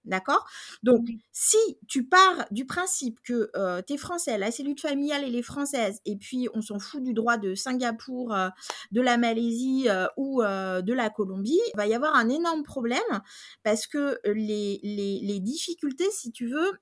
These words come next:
Speaker 1: surgissent. Évidemment, euh, tu les vois pas venir et donc t'es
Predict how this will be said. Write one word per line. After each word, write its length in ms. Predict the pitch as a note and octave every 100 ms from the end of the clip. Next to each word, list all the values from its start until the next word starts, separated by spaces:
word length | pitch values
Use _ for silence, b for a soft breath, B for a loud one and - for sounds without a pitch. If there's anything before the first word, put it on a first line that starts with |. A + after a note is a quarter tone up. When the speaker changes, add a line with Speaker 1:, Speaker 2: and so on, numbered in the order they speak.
| _
Speaker 1:
surgissent. 760 | - - G3+ G#3 D4 A4 - - _ _
Évidemment, 640 | G#3 G3+ G3 G#3+ C4 F#4 G#4+ B B _
euh, 60 | F#3+
tu 160 | -
les 80 | F#3
vois 240 | F#3 F3
pas 160 | F3 D4+
venir 400 | D4 C#4 C#4 E4+ B4 - B B -
et 60 |
donc 200 | G#3+ C4
t'es 180 | C4 A3